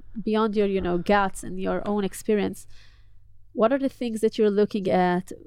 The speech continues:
w-, in the stages that the technology is really not clear? Usually the technology is not developed yet in the stages, and all you have is a team and an idea. And what makes you to risk, you know, a money wi-, in a very big risk at these stages?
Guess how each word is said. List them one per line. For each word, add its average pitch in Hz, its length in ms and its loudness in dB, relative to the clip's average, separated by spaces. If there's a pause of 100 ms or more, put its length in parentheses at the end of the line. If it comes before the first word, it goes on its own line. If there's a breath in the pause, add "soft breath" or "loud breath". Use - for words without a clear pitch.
(360)
w-, 202 220 -2
in 208 140 0
the 190 60 2
stages 240 460 2
that 214 160 2
the 196 100 2
technology 226 540 0
is 190 140 0
really 208 180 2
not 190 220 -2
clear? 190 320 2
Usually 196 300 4
the 180 100 -2
technology 185 500 0
is 165 140 -4
not 175 100 -2
developed 196 480 2
yet 190 180 -4
in 165 100 -8
the 175 100 -2
stages, 170 420 -4
and 180 80 -10
all 220 140 0
you 240 80 4
have 196 180 2
is 185 80 -4
a 202 60 -10
team 185 300 -4
and 185 120 -4
an 196 140 -6
idea. 196 560 0 (760 loud breath)
And 202 160 -2
what 226 180 2
makes 247 300 -6
you 262 80 0
to - 180 -6
risk, 208 540 -2
you 202 80 -2
know, 294 220 0
a - 100 -2
money 196 340 0
wi-, 208 220 -2
in 208 160 0
a 202 40 2
very 240 380 4
big 180 220 0
risk 180 340 -2
at 185 120 0
these 185 160 2
stages? 214 600 0